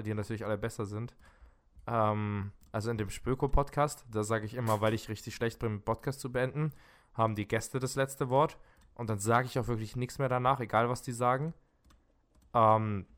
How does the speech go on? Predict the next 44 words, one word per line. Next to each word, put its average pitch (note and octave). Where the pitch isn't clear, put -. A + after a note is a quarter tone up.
bei A2
Ralf, C3
dem A2+
Podcast, B2
haben C3
wir B2+
diesen A2+
Final A#2
Countdown, B2
diese A2+
eine A#2
Minute, B2+
wo A#2
der A2
Podcast B2
dann G#2+
automatisch A2
danach G#2
endet. G#2+
<clears throat> -
Und F#3+
jetzt D3
bin D#3
ich C3
wieder C3
hier D#3
und C#3+
hab C#3+
keine C#3+
Ahnung, D3
wie C3
ich A#2
einen A#2
Podcast C3+
beende, A#2+
ne? D3
Und D3
es C#3
wird C3
jetzt B2
wieder C3
richtig C3+
cringe D#3
gleich. G#2+